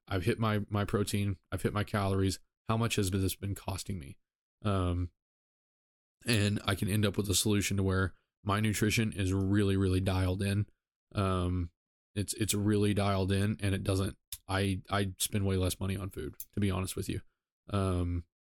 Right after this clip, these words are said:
I spend way less money on food than I did, and I eat way better. Uh, a lot of times that's not the case if you go with one of these programs. It's gonna be about the same amount of money that you're spending on food,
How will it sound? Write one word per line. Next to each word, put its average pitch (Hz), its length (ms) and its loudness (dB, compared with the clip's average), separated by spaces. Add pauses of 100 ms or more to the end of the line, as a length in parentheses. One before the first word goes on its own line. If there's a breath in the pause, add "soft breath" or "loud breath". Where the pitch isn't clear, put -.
I 95 140 -2
spend 98 220 -2
way 104 140 2
less 98 200 0
money 101 180 0
on 95 120 0
food 101 200 0
than 98 100 0
I 95 80 0
did, 98 380 2
and 95 80 -4
I 90 80 -2
eat 101 260 -2
way 98 160 -2
better. 98 340 -8 (500)
Uh, 92 500 -2
a 101 60 2
lot 95 140 2
of 95 60 -2
times 92 600 -2 (180)
that's - 140 -4
not 98 140 -2
the - 60 -20
case - 300 -4
if - 80 -10
you 101 80 2
go 98 80 2
with 90 160 0
one 101 80 -2
of 98 40 -2
these 92 140 -2
programs. 67 640 -8
It's 95 160 -4
gonna 95 160 0
be 95 80 2
about 92 200 -2
the - 80 -4
same 98 200 -2
amount 95 200 -2
of 95 60 0
money 98 180 0
that 101 100 0
you're 101 80 -4
spending 101 300 -2
on 98 120 0
food, 95 320 0